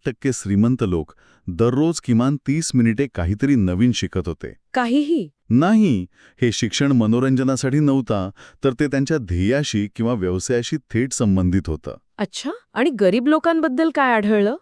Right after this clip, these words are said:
Speaker 1: पंच्याण्णव टक्के पेक्षा जास्त गरीब लोक आपला रिकामा वेळ टीव्ही, चित्रपट किंवा सोशल मीडियावर घालवत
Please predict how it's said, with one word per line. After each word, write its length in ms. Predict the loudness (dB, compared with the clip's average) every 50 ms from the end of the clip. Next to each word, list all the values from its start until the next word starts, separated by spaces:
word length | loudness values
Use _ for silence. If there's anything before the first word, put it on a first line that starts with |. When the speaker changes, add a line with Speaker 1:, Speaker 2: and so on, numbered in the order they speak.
| _ _ _ _ -2
Speaker 1:
पंच्याण्णव 540 | 0 2 2 2 2 0 2 4 4 2
टक्के 340 | 2 0 -2 -4 0 -2 0
पेक्षा 320 | 0 0 -4 -2 -2 -2 -2
जास्त 440 | 0 0 0 0 -2 -4 -4 -4
गरीब 420 | -4 -2 0 -2 0 0 0 0 2
लोक 240 | 2 0 0 0 -4 -10 _
आपला 300 | -6 -6 -2 0 0 2
रिकामा 380 | 2 0 -2 -2 -2 0 0 0
वेळ 240 | 0 0 0 -2 -2 -4 _
टीव्ही, 400 | -4 -2 -2 0 0 0 0 -2 -4 -10 -4
चित्रपट 580 | -4 -4 -2 0 0 0 0 0 0 -2 -2 -6 _
किंवा 220 | -4 -2 -2 -2 -2
सोशल 400 | -2 -2 -2 -2 0 0 0 2
मीडियावर 400 | 2 2 2 2 0 0 0 -2
घालवत 320 | -2 -4 -4 -2 -4 -4